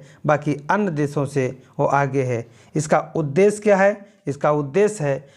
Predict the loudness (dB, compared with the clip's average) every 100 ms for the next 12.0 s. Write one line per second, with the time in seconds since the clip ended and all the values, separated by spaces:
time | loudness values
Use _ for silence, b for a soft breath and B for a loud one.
0 | b 0 4 4 4 2 4 4 2 -2
1 | -4 -2 -2 -4 -4 -4 -4 -6 B B
2 | 2 2 0 0 0 4 2 2 -2 -2
3 | 0 2 0 -4 -2 -2 -2 0 -2 0
4 | -2 0 -2 0 0 -2 -8 b b -2
5 | 0 0 -2 0 0 4 2 2 0 -4
6 | -6 B 0 2 2 -2 -4 -4 -6 -8
7 | B B B 0 2 0 -2 -4 -2 0
8 | 2 2 0 2 4 4 2 0 0 -6
9 | -2 0 0 -2 -4 -2 -2 0 -2 -2
10 | -8 _ _ b b b 0 0 -2 0
11 | -2 -2 -4 2 4 4 2 -2 -2 -6